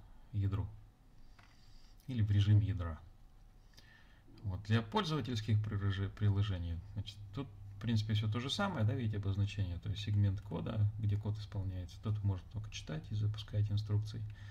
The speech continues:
Ну и аналогично, что есть сегмент данных, содержатся данные, оттуда можно читать и писать.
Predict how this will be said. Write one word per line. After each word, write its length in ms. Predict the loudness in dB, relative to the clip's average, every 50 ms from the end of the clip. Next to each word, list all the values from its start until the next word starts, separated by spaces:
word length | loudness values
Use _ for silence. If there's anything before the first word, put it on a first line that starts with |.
| -14 -16 -16 -18 -16 -16 -16 -16 -16 -16 -14 -10
Ну 80 | -6 -2
и 40 | 2
аналогично, 600 | 4 6 6 6 6 4 2 0 -2 -2 -4 -4
что 220 | -4 -4 -4 -4 -4
есть 320 | -2 -2 -4 -6 -8 -12 -16 -18 -18 -18 -18 -20 -20 -20 -20 -20 -20 -20 -20 -20 -20 -20 -20 -12 -6
сегмент 420 | -2 0 2 2 2 2 0 -2 0
данных, 340 | 2 2 2 2 0 -6 -8 -10 -12 -12 -10 -8 -6
содержатся 520 | -6 -4 -4 -6 -8 -8 -10 -10 -8 -4 -2
данные, 360 | -2 -2 -2 -2 -4 -4 -4
оттуда 260 | -4 -4 -2 -2 -2
можно 300 | -2 -2 -4 -4 -6 -6
читать 360 | -8 -10 -8 -8 -8 -8 -6
и 60 | -8
писать. 320 | -8 -10 -10 -10 -10 -10